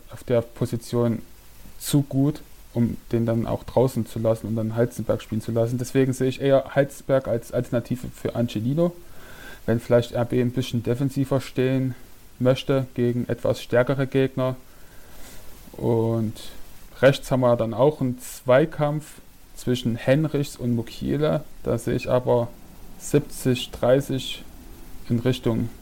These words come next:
Benny Henrichs. Er hat das unter Tedesco jetzt,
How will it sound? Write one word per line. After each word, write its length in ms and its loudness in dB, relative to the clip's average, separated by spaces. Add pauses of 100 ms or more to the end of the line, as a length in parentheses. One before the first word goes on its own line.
(120)
Benny 260 4
Henrichs. 640 2 (420)
Er 180 2
hat 120 2 (100)
das 320 -2
unter 160 2
Tedesco 580 0
jetzt, 360 -4